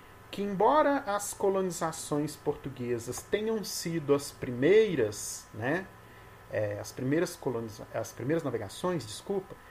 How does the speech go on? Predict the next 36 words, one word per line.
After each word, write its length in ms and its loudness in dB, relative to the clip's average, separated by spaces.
nós 240 6
vamos 320 2
ver 280 6
que 120 -6
são 360 0
os 140 -6
espanhóis 960 0
que 140 -4
vão 200 -2
ser, 520 2
né, 240 0
segundo 560 -2
os 120 -4
relatos, 680 0
os 140 -10
primeiros 600 0
a 60 -2
encontrar, 680 -2
né, 220 0
a, 80 2
a, 560 0
a 40 0
ter 180 -4
contato 760 -2
com 200 -2
os 100 -4
nativos 540 -6
da 140 2
América, 500 -4
né? 200 -8
Isso 160 -8
é 20 -2
um 140 -4
outro 240 -4
fato 380 -6
interessante. 800 -6